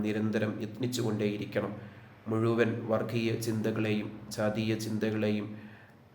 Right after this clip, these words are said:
തീവ്രവാദങ്ങളെയും ഭീകരവാദങ്ങളെയും നമ്മുടെ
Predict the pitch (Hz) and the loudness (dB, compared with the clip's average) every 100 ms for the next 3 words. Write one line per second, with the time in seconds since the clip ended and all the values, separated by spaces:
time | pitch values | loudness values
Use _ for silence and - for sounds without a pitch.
0 | - - - - - - - - - 120 | -20 -20 -20 -20 -20 -20 -8 -8 -4 -2
1 | 117 120 113 110 110 110 107 107 107 113 | 4 6 8 6 4 2 2 0 -2 0
2 | 120 113 110 107 110 104 104 - - 107 | 4 4 4 2 0 0 -2 -4 -4 0
3 | 104 | 2